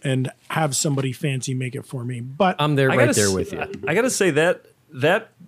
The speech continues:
Speaker 3: thing I'm doing, you know, the, the thing we're doing here with just, like, I'll have a professional make it.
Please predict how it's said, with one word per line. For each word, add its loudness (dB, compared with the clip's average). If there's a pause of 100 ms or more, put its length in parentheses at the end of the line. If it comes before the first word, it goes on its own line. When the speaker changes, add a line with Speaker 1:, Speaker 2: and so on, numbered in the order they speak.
(180)
Speaker 3:
thing 2
I'm 4
doing, 2
you 4
know, 4
the, 0
the -4
thing 0
we're 0
doing 2
here 2
with -2
just, -4
like, -2 (180)
I'll 0
have 2
a -2
professional -2
make 0
it. -8